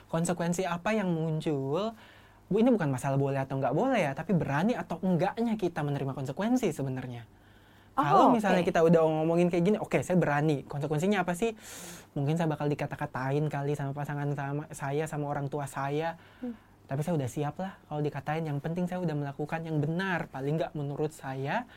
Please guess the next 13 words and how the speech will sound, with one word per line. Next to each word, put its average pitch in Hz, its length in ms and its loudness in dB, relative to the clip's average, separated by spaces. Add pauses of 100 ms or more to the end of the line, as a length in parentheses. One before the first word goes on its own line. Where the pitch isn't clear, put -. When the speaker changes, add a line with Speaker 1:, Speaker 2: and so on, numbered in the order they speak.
(120)
Speaker 1:
dan 135 200 -4
menurut 139 340 -4
orang-orang 147 720 -6
yang 151 280 -4
ahli," 202 440 0
gitu 151 200 0
misalnya. 127 580 -8 (300)
"Saya 175 160 -2
udah 160 120 0
melakukan 151 400 0
itu, 147 220 -4
ya 302 120 -2
udah." 135 280 -2